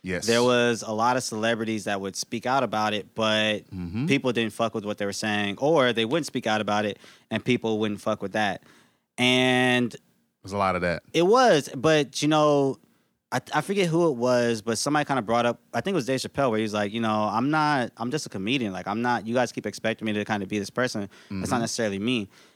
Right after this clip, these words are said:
Speaker 2: And it's like, I remember, um, on the other podcast, I said, we, when you're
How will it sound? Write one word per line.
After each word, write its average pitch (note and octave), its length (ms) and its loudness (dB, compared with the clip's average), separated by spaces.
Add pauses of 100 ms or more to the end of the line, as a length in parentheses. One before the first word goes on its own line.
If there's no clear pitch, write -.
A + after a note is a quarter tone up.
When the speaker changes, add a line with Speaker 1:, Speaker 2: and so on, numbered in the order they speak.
(120)
Speaker 2:
And B2 140 0
it's B2+ 160 -2
like, B2+ 460 2 (240)
I A#2 60 -2
remember, C3 380 2
um, A#2 300 2
on A#2 80 2
the A2 80 2
other A2+ 140 0
podcast, G#2 440 -2
I G#2 180 2
said, G#2+ 440 0
we, C#3 640 2 (880)
when C3+ 220 4
you're C3 440 4